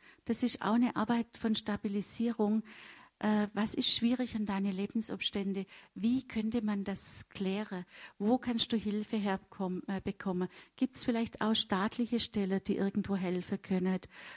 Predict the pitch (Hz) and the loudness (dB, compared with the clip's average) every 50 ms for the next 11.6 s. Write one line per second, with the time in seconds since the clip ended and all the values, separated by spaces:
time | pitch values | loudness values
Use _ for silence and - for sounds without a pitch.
0 | - _ _ 196 202 196 190 190 185 190 190 190 190 190 180 175 - - - - | -20 _ _ 0 2 2 4 4 2 2 2 2 2 2 0 -2 -8 -14 -20 -20
1 | - - _ - 208 208 202 202 202 190 - - - - 208 - - 233 226 220 | -20 -16 _ 0 2 2 2 2 0 -2 -4 -4 -2 -2 0 2 2 0 0 0
2 | - - - _ - - 254 - 262 240 - 226 214 - - - 208 185 185 196 | -4 -10 -18 _ -2 -2 0 0 0 0 0 0 0 0 0 -2 0 2 2 0
3 | 214 - 247 233 - - 220 220 208 - - - 190 185 185 180 190 185 - - | 2 2 0 0 0 -2 -2 0 0 0 0 0 0 0 0 -2 -2 -4 -6 -6
4 | 202 - - - _ - - 202 175 180 180 190 208 196 196 180 170 175 180 165 | -8 -8 -10 -14 _ -6 -2 -2 0 0 0 0 0 0 0 0 2 0 0 -2
5 | - - - _ _ _ _ _ _ _ _ _ _ _ _ _ _ _ _ _ | -4 -10 -20 _ _ _ _ _ _ _ _ _ _ _ _ _ _ _ _ _
6 | _ _ _ _ - _ _ _ _ - - - - - - - _ _ - 214 | _ _ _ _ -20 _ _ _ _ -20 -18 -18 -18 -20 -20 -20 _ _ 2 2
7 | 220 233 220 220 214 - 202 208 254 247 - - - 247 247 226 - - - - | 4 6 6 4 6 6 6 4 4 2 0 0 0 0 2 0 -2 -6 -14 -20
8 | - - - - - - 370 - 214 208 208 208 208 202 208 208 208 214 190 - | -20 -20 -20 -16 -16 -8 -4 -2 0 0 0 0 0 -2 -2 -4 -4 -6 -8 -12
9 | _ _ _ _ _ _ - - - - - - _ - - 233 - 233 240 208 | _ _ _ _ _ _ -20 -20 -20 -20 -20 -20 _ -8 -8 0 2 2 4 4
10 | - 220 220 220 214 190 202 208 226 - - 269 - - - - 247 240 240 233 | 6 6 6 4 4 2 2 2 4 4 4 4 4 2 -2 -2 -2 0 0 -2
11 | - - - 214 208 208 - 240 240 247 240 233 | -2 2 4 4 4 4 2 2 2 2 0 0